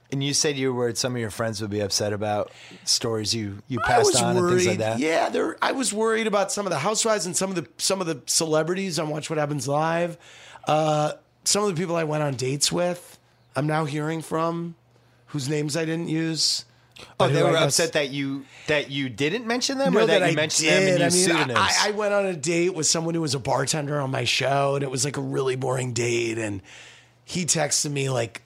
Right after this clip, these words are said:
Speaker 2: a screenshot of the page about the date and was like, "You know, I actually had a really good time on that date." I'm like,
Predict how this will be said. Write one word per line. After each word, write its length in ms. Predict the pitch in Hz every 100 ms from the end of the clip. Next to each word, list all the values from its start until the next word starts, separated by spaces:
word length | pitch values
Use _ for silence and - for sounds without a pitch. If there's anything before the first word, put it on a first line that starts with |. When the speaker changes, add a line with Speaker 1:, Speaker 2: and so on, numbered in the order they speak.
| -
Speaker 2:
a 160 | 120 117
screenshot 920 | - - 135 139 143 135 - 139 139 139
of 420 | 120 120 110 -
the 80 | 113
page 500 | - 131 120 127 127
about 260 | 113 110 107
the 80 | 107
date 340 | 120 113 131
and 80 | 139
was 140 | 110 -
like, 260 | 110 -
"You 60 | 151
know, 160 | 160
I 140 | 156 180
actually 260 | 185 165
had 80 | 139
a 40 | 107
really 220 | 117 120
good 120 | 101
time 300 | 101 123 131
on 100 | 87
that 180 | 71 71
date." 220 | 92 85
I'm 140 | 92 104
like, 160 | 104